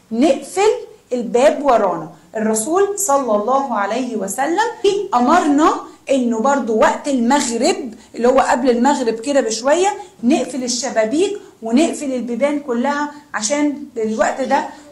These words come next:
الشياطين بتبقى بتجري في الشوارع، فبنقفل احنا الشبابيك عشان وهي بتجري ما تخشش البيت عندنا وتبقى قاعدة معانا البيت.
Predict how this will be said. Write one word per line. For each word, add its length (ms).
الشياطين 520
بتبقى 380
بتجري 340
في 100
الشوارع، 640
فبنقفل 1000
احنا 220
الشبابيك 480
عشان 300
وهي 220
بتجري 360
ما 100
تخشش 540
البيت 300
عندنا 460
وتبقى 340
قاعدة 400
معانا 500
البيت. 460